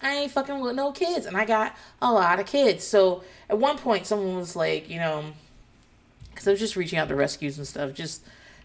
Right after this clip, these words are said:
putting feelers out there. And someone was like, you know, "It's really hard to find an older dog that, that will tolerate being around a lot of kids. Um,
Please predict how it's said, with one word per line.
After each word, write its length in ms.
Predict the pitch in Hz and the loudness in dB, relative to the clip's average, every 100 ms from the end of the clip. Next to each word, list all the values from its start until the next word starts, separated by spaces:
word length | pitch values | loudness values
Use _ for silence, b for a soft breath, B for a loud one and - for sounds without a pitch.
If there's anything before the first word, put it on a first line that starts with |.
| - | -10
putting 200 | 165 151 | -6 -6
feelers 360 | 151 143 143 143 | -2 0 2 0
out 180 | 139 | -2
there. 160 | - 143 | -2 -4
And 120 | 139 | -4
someone 420 | - 165 165 156 | -6 -6 -4 -6
was 160 | 151 - | -8 -6
like, 180 | 143 160 | -6 -6
you 80 | 175 | -6
know, 280 | 160 151 147 B B | -4 -6 -10 B B
"It's 100 | 302 | -4
really 140 | 311 | 2
hard 160 | 196 147 | 2 2
to 60 | |
find 180 | 156 147 | -4 -6
an 80 | - | -6
older 280 | 147 143 143 | -10 -6 -4
dog 360 | 143 135 139 | -4 -4 -6
that, 220 | 151 151 - _ - _ - | -10 -10 -16 _ -20 _ -10
that 220 | 151 - - | -8 -8 -14
will 120 | 160 | -16
tolerate 480 | 160 170 151 151 131 | -8 -4 -2 -2 -4
being 200 | 147 135 | -8 -10
around 220 | 131 131 | -10 -10
a 60 | 127 | -10
lot 140 | 127 | -10
of 100 | 127 | -12
kids. 540 | - 269 269 214 - - B B B B | -4 0 0 -2 -12 -16 B B B B
Um, 400 | 151 135 104 | -10 -8 -8